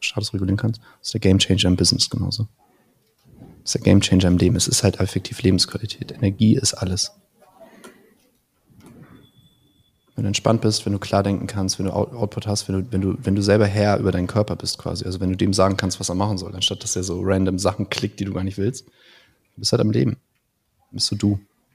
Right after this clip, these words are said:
Der Rest ist eine Sklavenschaft von deinem autonomen Nervensystem und irgendwelcher abgespaltenen Impulse. Adrian, mein Lieber, um es hier,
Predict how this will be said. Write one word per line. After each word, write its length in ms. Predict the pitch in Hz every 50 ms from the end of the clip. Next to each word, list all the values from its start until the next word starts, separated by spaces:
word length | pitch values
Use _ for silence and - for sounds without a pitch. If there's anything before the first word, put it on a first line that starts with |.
| _ _ _ _ _ _ _ _ _ _ _ _ _ _ _ _ _
Der 80 | - 113
Rest 160 | 107 - -
ist 120 | - - -
eine 60 | 98
Sklavenschaft 640 | - - - 90 92 95 95 - - 85 87 - -
von 160 | - - 85
deinem 380 | 85 - - 87 87 87 95 - - _ _ _ _ _ _ _ _ _ _ _ _ _ _ _ _
autonomen 380 | - - - 90 82 85 85 85
Nervensystem 640 | 85 92 - - 87 - - - - - 80 80 82
und 80 | -
irgendwelcher 520 | - - - - 95 95 - - 107 98 - - _ _ _ _ _ _ _ _ _ _ _ _ _ _ _ _ _ _ _ _ _ _ _ _ _ _ _ _
abgespaltenen 640 | - - - - - - - - 92 - - - -
Impulse. 440 | - - - - - - - 107 - - _ _ _ _ _ _ _ _ _ _ _ _ _ _ _ _ _ _ _ _ _ _ _ _ _ _ _ _ _ _ _ _ _ _ _ _ - - -
Adrian, 260 | - 139 131 113 110
mein 120 | 107 101
Lieber, 220 | 95 95 101 104 - - _ _ _ _ _ _ _ _ _ _ _ _ _ _ _ _ _ _ _ _ _ _ _ _ _ _ _ _ _ _ -
um 60 | 117 113
es 100 | - -
hier, 300 | - 113 110 117 117